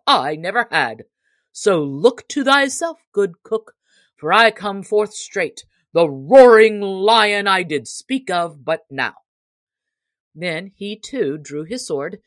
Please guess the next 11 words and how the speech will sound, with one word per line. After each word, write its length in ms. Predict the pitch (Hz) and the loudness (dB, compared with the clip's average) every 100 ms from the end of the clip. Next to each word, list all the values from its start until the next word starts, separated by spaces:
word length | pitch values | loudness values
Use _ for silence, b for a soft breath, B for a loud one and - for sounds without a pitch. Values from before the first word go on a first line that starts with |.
| _ _ | _ _
and 160 | 214 226 | -14 -10
came 260 | 233 208 - | -6 -6 -6
out 220 | 160 156 | -10 -10
of 80 | 151 | -18
the 80 | 151 | -14
pantry. 520 | 180 175 - - _ _ _ _ _ _ | -12 -12 -14 -20 _ _ _ _ _ _
Then, 400 | 170 208 214 208 | -2 -2 -2 -8
putting 420 | - 226 277 254 | -8 -6 -6 -8
themselves 500 | 240 226 233 220 202 | -8 -4 0 0 0
into 260 | 220 208 - | -4 -4 -8
position, 540 | 214 214 214 226 | -4 -4 -2 -4